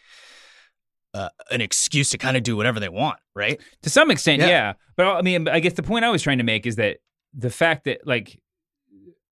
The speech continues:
Speaker 2: they, the fact that they did that is sort of in-, is very in-, is inexcusable, but it did make this Seth Rollins turn a lot more surprising 'cause
Speaker 1: That's
Speaker 2: it
Speaker 1: true.
Speaker 2: felt like
Speaker 1: That's
Speaker 2: it would
Speaker 1: true.
Speaker 2: never happen,
Speaker 1: Yeah, yeah,
Speaker 2: right?
Speaker 1: yeah.
Speaker 2: It felt like they, like, they, you assumed they'd be set in their ways with Seth like they were with Roman,
Speaker 1: Mm-hmm.
Speaker 2: even though Seth has been back and forth a couple of times.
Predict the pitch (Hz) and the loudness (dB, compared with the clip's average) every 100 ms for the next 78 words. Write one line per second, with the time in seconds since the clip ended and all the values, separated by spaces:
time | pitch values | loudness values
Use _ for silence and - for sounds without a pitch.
0 | _ _ _ _ _ _ - 120 147 165 | _ _ _ _ _ _ -8 0 2 2
1 | 156 151 139 _ _ _ _ _ - 127 | 0 -2 -6 _ _ _ _ _ -8 -4
2 | - 208 - 147 123 123 123 104 101 - | 0 0 -2 -2 -2 -2 0 0 -2 -6
3 | _ _ _ - 113 156 147 113 117 110 | _ _ _ -10 -6 -2 -2 0 -2 -4
4 | 107 143 147 113 92 113 123 135 110 - | -2 2 2 0 -2 -4 -2 -2 -4 -6
5 | 165 113 104 92 170 139 - _ _ _ | -6 -4 -6 0 2 2 -2 _ _ _
6 | _ _ _ 131 107 175 196 208 175 180 | _ _ _ -4 0 0 2 0 0 -2
7 | 143 156 147 165 156 - 156 147 143 143 | 0 -2 0 -2 -2 -2 -2 0 0 0
8 | 143 127 113 139 139 113 87 95 - 135 | -2 -2 -2 0 0 0 -6 -10 -4 0
9 | 139 165 175 170 143 127 131 254 131 117 | 2 4 4 4 2 0 0 2 2 2
10 | 113 101 180 151 127 123 139 135 170 151 | 0 -2 0 0 2 2 2 0 0 0
11 | 127 139 110 127 113 135 127 139 127 - | 0 0 0 -2 0 -2 0 0 0 0
12 | 170 151 131 135 151 123 127 120 123 113 | 0 0 0 0 0 -2 -2 0 -2 -4
13 | 117 117 107 113 110 107 104 95 98 78 | -2 -2 -2 -4 -4 -4 -4 -6 -10 -12
14 | 71 50 - 120 131 120 110 117 107 95 | -14 -14 -4 0 0 0 0 -2 -6 -6
15 | 107 101 104 110 - 117 110 113 - 92 | -4 0 -2 -4 -10 -10 -6 -8 -8 -6
16 | 117 82 58 - | -4 -4 -6 -14